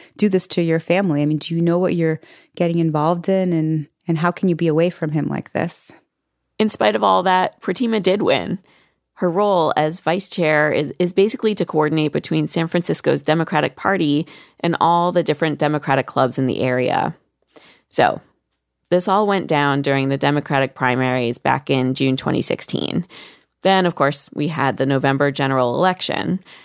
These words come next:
Speaker 2: And Pratima says that since then, her political life and her job as a doctor have really collided. Many of her patients depend on Obamacare subsidies for their health coverage, and in particular, for their birth control.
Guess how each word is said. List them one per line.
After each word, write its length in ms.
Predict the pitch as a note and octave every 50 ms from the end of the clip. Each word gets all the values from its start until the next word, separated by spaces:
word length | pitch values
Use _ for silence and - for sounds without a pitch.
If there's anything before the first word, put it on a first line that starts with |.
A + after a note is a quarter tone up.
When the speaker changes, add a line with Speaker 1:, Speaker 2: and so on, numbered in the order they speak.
| _ _ _ -
Speaker 2:
And 240 | F#3+ F#3+ F3+ F3+
Pratima 320 | F3 - G3 - A#3+ A#3 B3+
says 200 | - B3+ B3+ -
that 160 | F#3+ - -
since 340 | - - A3+ A3+ A#3+ - -
then, 480 | - G3 G3 F3+ C#3+ C#3 C#3+ D3+ - - -
her 180 | - - E3+ E3+
political 480 | - F#3 F#3+ G3+ A3 A#3 - A3 A3+
life 320 | A3 G#3+ G#3 A3 A#3 - -
and 120 | - E3+ F3
her 100 | E3 D#3
job 320 | - - E3 E3 G3 -
as 80 | F#3+ F3+
a 80 | D#3
doctor 760 | C#3 - - D#3 F3 G3 - - - - F#2 F2+ - - F#3+ _ _
have 180 | - - E3+ -
really 220 | F3 G#3+ A3+ A#3+
collided. 680 | - - - D3 C#3+ D3 - - D2 D#2 - - - - _ _ - - - - _ _ _ _ _ _ -
Many 240 | - G3 G3+ A3 A3+
of 80 | G#3+ -
her 120 | A#3 F#3+
patients 380 | - - D#3 E3+ - E3+ D#3+ -
depend 340 | - D#3 - F3+ D3+ D#3 D3+
on 120 | D3 D3
Obamacare 720 | - - C#3+ C#3 - D3 D3+ E3 E3 - - E3 D3 D#3
subsidies 640 | - - D#3 D#3+ - - D#3+ C3+ A#2+ A2+ A#2+ - -
for 160 | - - C#3+
their 180 | A#2+ B2 B2 C3
health 240 | D#3 E3 D3+ D#3 -
coverage, 500 | - - A#2+ - - F2+ D#2+ - - - _ - - - - _ -
and 180 | - D#3+ E3 E3
in 120 | F3 F3
particular, 720 | F3 A3 - - A#3 A#3 G#3+ F3+ E3+ D#3+ D3+ D3+ C3+ - _
for 180 | _ - - D#3+
their 160 | B2+ C#3+ C#3
birth 280 | C#3 C3+ C#3 C#3+ C#3 -
control. 540 | - B2 A#2+ - - - - - D2+ -